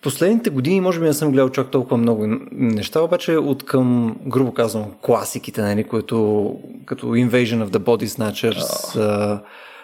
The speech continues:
Speaker 1: а, Carrie и така нататък, са ми едни от по-любимите филми в интерес на истината.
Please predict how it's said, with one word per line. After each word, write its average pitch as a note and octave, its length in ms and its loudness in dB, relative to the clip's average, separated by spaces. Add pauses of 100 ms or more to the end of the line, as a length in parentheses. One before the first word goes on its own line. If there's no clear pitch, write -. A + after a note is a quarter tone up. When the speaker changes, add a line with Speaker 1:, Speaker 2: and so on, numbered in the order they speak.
(140)
Speaker 1:
а, G#2 360 -2
Carrie A2+ 440 2
и G#2+ 540 0
така - 200 -2
нататък, G#2+ 380 -4
са - 160 -4
ми D#3+ 120 0 (240)
едни D3 200 2
от C3+ 200 -4
по-любимите B2 540 2
филми G#2+ 280 -2
в - 80 -4
интерес G#2+ 400 -2
на A2+ 80 -6
истината. - 440 -12